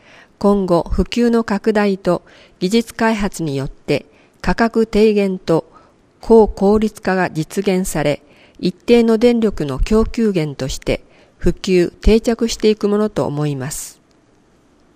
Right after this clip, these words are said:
本市においても市民の皆様の節電、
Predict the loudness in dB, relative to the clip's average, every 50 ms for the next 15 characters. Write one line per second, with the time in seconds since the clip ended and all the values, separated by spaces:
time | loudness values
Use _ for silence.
0 | _ _ _ _ _ _ _ _ _ _ _ _ _ _ _ _ _ _ _ -20
1 | _ _ _ _ -2 0 0 2 0 0 0 -2 0 0 0 0 -2 -2 -2 -4
2 | -4 -4 -4 -6 -8 -12 _ -8 -4 -2 0 0 2 2 0 0 -2 -2 -2 -2
3 | -2 -2 -2 -2 -2 -2 -4 -4 -6 -10 -12 -8 -4 0 0 2 2 2 0 0
4 | 0 0 -2 -2 -4 -8